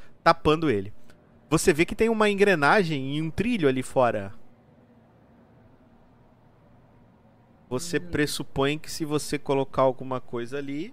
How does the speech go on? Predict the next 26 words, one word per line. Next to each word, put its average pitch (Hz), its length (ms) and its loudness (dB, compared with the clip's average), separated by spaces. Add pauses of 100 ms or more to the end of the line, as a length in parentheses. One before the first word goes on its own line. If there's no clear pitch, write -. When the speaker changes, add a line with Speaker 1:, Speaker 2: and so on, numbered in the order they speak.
(160)
Speaker 2:
Pra 165 100 -18
travar, 180 460 -8
né? 175 160 -14 (180)
Sim. 180 280 -12 (1500)
Então 165 180 -10
eu 175 160 -6
pego 190 680 -6
Speaker 1:
Você 202 100 0
quer 139 140 2
Speaker 2:
e - 20 -8
Speaker 1:
falar 131 200 6
Speaker 2:
assim 135 100 4
Speaker 1:
isso 139 180 -4
pro 127 100 -4
Presa 117 300 -2
Forte? 156 760 0 (460)
Quer 127 100 0
falar 123 240 2
isso 127 180 -2
Speaker 2:
Isso. - 80 -12
Speaker 1:
pro - 80 -8
teu 120 160 -4
companheiro 120 720 -2
que - 120 -12
tá 107 160 -6
aí? 131 400 -4